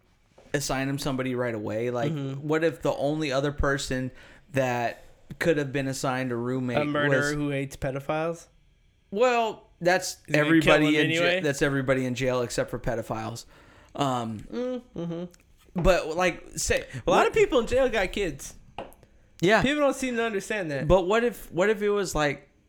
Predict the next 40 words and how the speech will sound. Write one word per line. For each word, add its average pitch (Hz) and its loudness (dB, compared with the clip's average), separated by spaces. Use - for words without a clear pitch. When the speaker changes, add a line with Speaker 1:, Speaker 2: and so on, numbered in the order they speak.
Speaker 1:
I 151 4
mean, 170 -2
this 175 -2
isn't, 156 -2
like, 139 0
a 143 0
racial 135 0
thing, 123 -4
but 123 0
in 123 -2
prison 135 2
it 113 -4
is. 113 -6
What 139 -2
if 165 -4
it 196 -4
was 180 -2
a 151 -2
black 135 0
guy 120 0
that, 127 0
that, 120 0
uh, 107 -4
didn't 147 0
like 131 -2
Jewish 170 4
people, 110 -4
or 139 4
he 139 0
didn't 135 0
Speaker 2:
And 160 2
Speaker 1:
like 165 4
Speaker 2:
has, 151 2
like, 139 -4
six 143 -4
daughters. 131 -4
Speaker 1:
Yeah, 135 4
or 170 10
he 170 4
did, 160 4